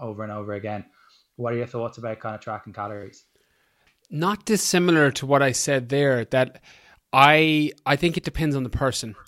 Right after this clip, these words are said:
Speaker 2: Like, the analogy I use for tracking calories for someone looking to lose weight or lose body fat, 'cause people will ask me,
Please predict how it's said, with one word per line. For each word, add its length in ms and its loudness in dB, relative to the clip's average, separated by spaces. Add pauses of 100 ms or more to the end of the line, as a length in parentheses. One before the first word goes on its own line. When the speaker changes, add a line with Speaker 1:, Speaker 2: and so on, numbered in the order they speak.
(240)
Speaker 2:
Like, 280 -2
the 120 0
analogy 400 0
I 60 0
use 280 -2
for 100 -16
tracking 420 -8
calories 440 -6
for 120 -16
someone 320 -8
looking 300 -10
to 140 -18
lose 280 -10
weight 300 -4
or 120 -8
lose 140 -8
body 280 -6
fat, 260 -12
'cause 120 -12
people 400 -6
will 120 0
ask 320 -4
me, 260 -10